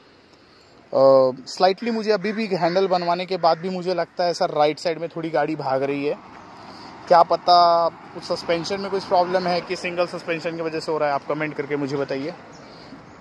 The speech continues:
Overall experience बहुत ज़्यादा better है, comfortable है बहुत ज़्यादा।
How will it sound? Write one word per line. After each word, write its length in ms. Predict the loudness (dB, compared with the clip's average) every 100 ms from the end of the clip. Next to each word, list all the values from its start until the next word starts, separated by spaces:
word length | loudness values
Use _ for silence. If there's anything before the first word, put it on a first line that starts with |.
| -20 -18 -14 2
Overall 300 | 6 8 6
experience 380 | 2 -2 -6 -4
बहुत 180 | -4 0
ज़्यादा 260 | 2 2
better 400 | 2 -4 0 -2
है, 300 | 0 0 -2
comfortable 600 | -2 -8 -6 -6 -2 0
है 60 | 0
बहुत 260 | 0 -4
ज़्यादा। 260 | -2 -2 -4